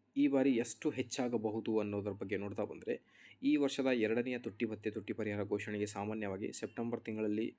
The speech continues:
ಆಗುತ್ತೆ. ವರದಿಗಳ ಪ್ರಕಾರ ಈ ಬಾರಿ ಶೇಕಡ ಮೂರರಿಂದ ನಾಲ್ಕರಷ್ಟು ಏರಿಕೆ ಆಗಬಹುದು ಎನ್ನಲಾಗಿದೆ. ಸದ್ಯ ಲಕ್ಷಾಂತರ ನೌಕರರಿಗೆ ಮಹಾನವಮಿ, ದಸರಾ ಹಬ್ಬಕ್ಕೂ ಮೊದಲೇ ಕೇಂದ್ರ ಸರ್ಕಾರ ಖುಷಿ ಸುದ್ದಿ ನೀಡುವ ಸಾಧ್ಯತೆ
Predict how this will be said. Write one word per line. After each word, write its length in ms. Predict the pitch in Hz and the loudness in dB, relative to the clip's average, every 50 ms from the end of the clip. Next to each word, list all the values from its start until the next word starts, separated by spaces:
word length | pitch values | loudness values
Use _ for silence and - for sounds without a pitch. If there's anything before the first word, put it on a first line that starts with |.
| _ - - | _ -10 -8
ಆಗುತ್ತೆ. 440 | 110 104 107 104 104 - 127 - - _ _ - - - - - - - | -4 -4 -4 -4 -4 -4 -6 -6 -6 _ _ -20 -20 -20 -20 -14 -6 -2
ವರದಿಗಳ 340 | - 117 127 147 135 139 | 0 2 4 6 6 4
ಪ್ರಕಾರ 380 | 131 131 123 107 - 110 101 104 117 - | 4 2 -2 -4 -2 -2 -2 -2 -2 0
ಈ 120 | - 123 123 | 0 0 0
ಬಾರಿ 220 | 123 123 120 123 | 2 2 0 0
ಶೇಕಡ 320 | 120 - 117 110 - 117 113 | 0 -2 -2 -2 -2 -2 -2
ಮೂರರಿಂದ 520 | 107 104 107 117 120 117 120 113 113 110 | -2 -2 0 0 0 0 -2 -2 -4 -4
ನಾಲ್ಕರಷ್ಟು 600 | 110 98 92 104 113 - - 117 113 - - - | -4 -4 -4 -4 -4 -4 -4 -4 -4 -4 -2 0
ಏರಿಕೆ 380 | 104 101 104 117 113 - 110 - - | 2 2 0 0 -2 -6 -6 -6 -6
ಆಗಬಹುದು 720 | - 107 107 104 110 101 101 104 101 101 101 110 107 104 | -6 -6 -4 -2 -2 -4 -2 -2 -4 -2 -2 -2 -4 -4
ಎನ್ನಲಾಗಿದೆ. 680 | - 107 110 107 107 104 104 101 92 90 90 - - - - | -4 -4 -4 -2 0 0 0 0 -2 -4 -6 -8 -10 -10 -10
ಸದ್ಯ 300 | - - 104 104 110 107 | -10 -8 -6 -2 0 0
ಲಕ್ಷಾಂತರ 560 | 107 104 104 - - 131 123 120 120 117 110 | 0 -2 -2 -4 -2 -2 -2 0 -2 -2 -2
ನೌಕರರಿಗೆ 600 | 104 104 104 101 - 113 107 101 98 113 117 - _ _ _ - - - - _ - | -2 -4 -4 -2 0 0 0 0 0 -2 -4 -6 _ _ _ -20 -20 -20 -20 _ -12
ಮಹಾನವಮಿ, 960 | 110 107 104 98 107 123 123 127 - - 95 110 110 104 107 104 101 98 - - - - - - | -8 -6 -6 -4 -2 -2 -2 -2 -4 -6 -6 -4 -4 -2 -2 -4 -4 -6 -12 -14 -18 -16 -10 -8
ದಸರಾ 280 | 107 104 - 120 120 117 | -6 -4 -2 0 -2 -2
ಹಬ್ಬಕ್ಕೂ 540 | 113 107 104 104 101 107 104 - - 139 | -2 -4 -8 -4 -4 -4 -6 -4 -6 -6
ಮೊದಲೇ 340 | 127 104 104 95 104 101 104 | -4 -4 -2 -2 0 0 0
ಕೇಂದ್ರ 340 | 113 - - 113 123 117 117 | -2 -2 -4 -2 -2 -2 -4
ಸರ್ಕಾರ 520 | - - 110 104 101 - - 98 98 107 | -6 -6 -6 -6 -8 -6 -8 -6 -4 -6
ಖುಷಿ 460 | 110 - - 113 - - 123 110 104 - - | -6 -6 -8 -8 -4 -2 -2 -2 -2 -4 -10
ಸುದ್ದಿ 320 | - - - 113 110 113 107 | -12 -8 -6 -4 -2 -2 -2
ನೀಡುವ 440 | 104 110 120 120 117 104 104 104 | 0 2 4 4 6 6 4 4
ಸಾಧ್ಯತೆ 840 | 110 - - - - 113 117 120 120 120 113 - - 98 98 98 | 2 -4 -8 -6 -4 -4 -4 -2 0 0 0 0 -2 -4 -4 -6